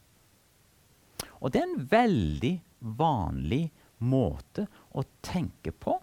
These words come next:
som, som jeg tror denne teksten fanger inn både på Paulus sin tid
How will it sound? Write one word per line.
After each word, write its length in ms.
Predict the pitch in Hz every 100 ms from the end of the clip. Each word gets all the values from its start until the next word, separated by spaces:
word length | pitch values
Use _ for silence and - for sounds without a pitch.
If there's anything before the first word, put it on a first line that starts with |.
| - _ _ _ _ - _ -
som, 320 | - 233 233 -
som 400 | - - 214 220 220 - _ _ _
jeg 240 | - 208 -
tror 400 | - 151 160 175 - - - -
denne 480 | - 127 180 101 120 -
teksten 480 | - 101 - - 139
fanger 560 | - - 131 107 135
inn 240 | 113 135 151 -
både 320 | 147 117 -
på 160 | 180 -
Paulus 460 | - 160 185 208 -
sin 100 | 226
tid 380 | 269 311 339